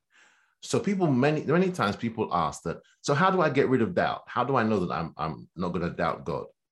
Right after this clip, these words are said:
Take his word into your heart. Why? Because the word in your heart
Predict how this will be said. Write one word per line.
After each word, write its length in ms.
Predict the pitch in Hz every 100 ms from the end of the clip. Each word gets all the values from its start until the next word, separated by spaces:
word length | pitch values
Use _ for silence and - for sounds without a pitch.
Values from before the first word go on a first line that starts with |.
| _ _ _ _ _ _ _ _ _ _
Take 420 | - 127 117 - - - -
his 260 | 107 85
word 600 | 82 78 101 101 98 92 - _ _ -
into 600 | 107 104 90 - 104 92
your 400 | 85 85 87 87
heart. 560 | 87 - 90 85 - - _ - _ _ _ _ _ _ -
Why? 760 | 143 147 156 156 65 50 - _ _ _ _ - - _
Because 580 | 117 - - 120 110 - - _ -
the 160 | 107
word 600 | 101 90 120 170 196 180 -
in 200 | 127 123
your 300 | 107 104 101
heart 460 | - 101 90 71